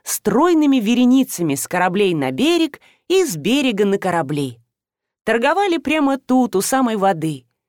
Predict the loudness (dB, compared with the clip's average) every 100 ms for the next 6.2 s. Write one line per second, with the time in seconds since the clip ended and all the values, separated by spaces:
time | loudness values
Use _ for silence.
0 | _ _ -4 -4 -2 -2 0 0 0 0
1 | 0 0 -2 -4 -6 -4 -6 -4 -6 -4
2 | -2 -2 -2 -4 -2 0 0 -2 -6 _
3 | _ -6 -4 0 0 2 0 0 0 0
4 | -2 -4 -6 -6 -4 -4 -4 -4 -4 -4
5 | -4 -2 -2 -4 -6 -8 -6 -2 0 0
6 | 0